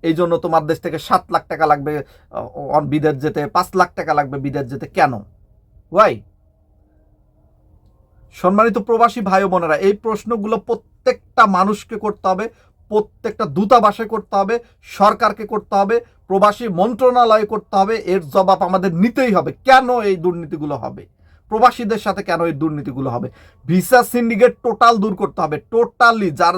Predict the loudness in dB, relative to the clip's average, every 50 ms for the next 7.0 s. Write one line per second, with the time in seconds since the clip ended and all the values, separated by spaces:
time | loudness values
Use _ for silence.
0 | -2 -4 -4 -4 -4 -4 -2 0 0 0 -2 -4 _ -8 -2 2 2 2 2 0
1 | -2 _ _ _ _ -8 -8 -8 -4 0 2 2 2 2 2 0 0 0 -2 -2
2 | 0 2 4 4 4 2 -2 _ _ -12 -8 -8 -8 -4 -2 0 0 0 0 -2
3 | 0 0 0 0 0 -2 -4 -2 0 0 0 0 2 2 2 2 0 -4 _ _
4 | _ -10 -2 2 2 2 4 4 2 2 2 0 -2 -6 -6 -10 -14 _ _ _
5 | _ _ _ -6 -4 -4 -2 0 0 -2 0 0 0 -2 2 2 2 2 4 6
6 | 6 6 4 2 -2 -10 _ _ _ -20 -2 0 0 0 0 -2 0 0 0 0